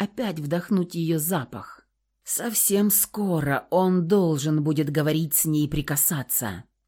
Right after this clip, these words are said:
При всех этих мыслях его собственное тело предавало его, наполняясь сильнейшим желанием до краёв. Если его мозг и был в курсе, что ему следует ненавидеть эту женщину,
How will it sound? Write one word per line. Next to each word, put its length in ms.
При 320
всех 540
этих 320
мыслях 560
его 340
собственное 880
тело 420
предавало 760
его, 560
наполняясь 1000
сильнейшим 760
желанием 580
до 100
краёв. 640
Если 460
его 320
мозг 540
и 80
был 360
в 140
курсе, 400
что 180
ему 220
следует 500
ненавидеть 540
эту 220
женщину, 680